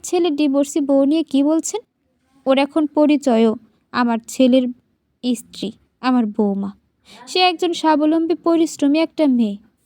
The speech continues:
আর একটা সুখবর দিয়ে রাখি, আমি কিছুদিন পরেই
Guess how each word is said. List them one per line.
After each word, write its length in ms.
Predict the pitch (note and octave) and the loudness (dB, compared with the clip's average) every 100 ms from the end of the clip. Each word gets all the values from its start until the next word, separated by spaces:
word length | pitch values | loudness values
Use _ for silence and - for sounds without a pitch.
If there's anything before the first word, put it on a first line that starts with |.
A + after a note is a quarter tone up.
| _ - _ | _ -20 _
আর 120 | D4+ | -4
একটা 200 | E4 F4 | -2 -4
সুখবর 520 | - F4 - D#4+ D4+ | -2 -4 0 2 2
দিয়ে 220 | C#4 E4 D#4 | 2 0 2
রাখি, 380 | C4+ - A3 G#3 _ _ _ - | 0 -2 -6 -6 _ _ _ -4
আমি 200 | B3+ B3+ | 0 2
কিছুদিন 480 | C4+ C4 C4+ C4+ C#4+ | 0 0 2 2 2
পরেই 300 | E4 F#4 | 2 2